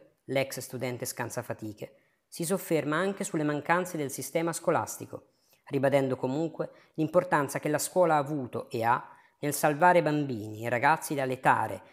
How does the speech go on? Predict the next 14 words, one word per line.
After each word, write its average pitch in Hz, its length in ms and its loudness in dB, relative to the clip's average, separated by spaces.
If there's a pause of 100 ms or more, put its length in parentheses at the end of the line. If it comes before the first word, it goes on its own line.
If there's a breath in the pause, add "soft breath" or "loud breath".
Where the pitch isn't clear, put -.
dai 131 160 -2
pregiudizi, 135 600 -4
dall'ottusità, 127 680 2
dall'ignoranza, 139 760 0
dalla 139 180 -2
stupidità, 139 600 0
dalla 135 220 0
cupidigia, 170 680 -6 (360 loud breath)
dall'immobilità 165 1000 2
o 156 80 -4
dal 143 140 2
fatalismo 120 680 -4
delle 135 200 -4
famiglie. 113 540 -6